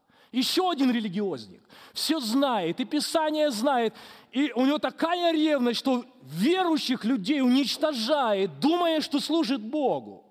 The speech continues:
Ветхий Завет великолепно знает. И вот он идёт, чтобы тащить, волочить верующих, в тюрьмы бросать их. Что происходит в этот момент?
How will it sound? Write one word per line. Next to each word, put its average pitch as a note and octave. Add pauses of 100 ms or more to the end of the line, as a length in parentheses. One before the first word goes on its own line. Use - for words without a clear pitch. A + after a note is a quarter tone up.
(580)
Ветхий E4
Завет D#4+
великолепно D4
знает. B3
И C4
вот C4+
он C4+
идёт, C4+
чтобы B3+ (540)
тащить, -
волочить D4+
верующих, C#4+
в -
тюрьмы E4+
бросать A3
их. - (1400)
Что -
происходит A3+
в -
этот A2+
момент? G2